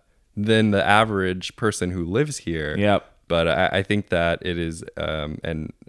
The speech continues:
Speaker 1: impossible to ignore reality of the city now. There is no path of re-, least resistance. You either have to actually fight for services and housing for the homelessness or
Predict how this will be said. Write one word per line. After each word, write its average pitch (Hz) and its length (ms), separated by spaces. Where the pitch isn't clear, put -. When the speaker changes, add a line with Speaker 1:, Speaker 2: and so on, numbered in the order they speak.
Speaker 1:
impossible 98 680
to 92 220
ignore 82 520
reality 82 600
of 76 100
the 76 80
city 80 240
now. 78 180
There 90 140
is 135 140
no 90 100
path - 300
of 85 120
re-, 92 140
least 85 240
resistance. - 580
You 90 140
either 90 240
have 92 320
to 87 400
actually 95 500
fight 95 460
for 95 300
services 95 500
and 92 100
housing 95 340
for 92 240
the 87 100
homelessness 131 640
or 87 440